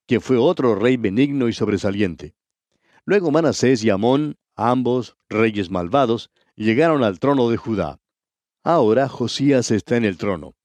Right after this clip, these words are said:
y leemos que reinó por treinta y un años y fue buen rey.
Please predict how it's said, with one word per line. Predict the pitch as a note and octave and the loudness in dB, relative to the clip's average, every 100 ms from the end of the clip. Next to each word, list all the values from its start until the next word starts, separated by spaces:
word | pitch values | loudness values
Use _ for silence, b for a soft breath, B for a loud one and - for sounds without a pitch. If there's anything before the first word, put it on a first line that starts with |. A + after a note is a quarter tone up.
| _ - | _ -4
y | A#2+ | 2
leemos | D3+ F#3 D3+ | 2 2 2
que | C#3 | 0
reinó | A#2 A2 B2 D#3 | 2 0 0 0
por | C#3 A#2+ | 0 -2
treinta | C3 C3+ A#2 A#2 | 0 -2 0 0
y | A#2+ | 0
un | F3 | 2
años | C3 C#3 C#3 C3 - _ - | 2 0 -2 -4 -8 _ -4
y | B2 | -2
fue | - - A#2 | -2 0 0
buen | F2+ F#2+ E3 D3+ | 2 0 0 0
rey. | G2+ D2+ C2 | -2 -4 -6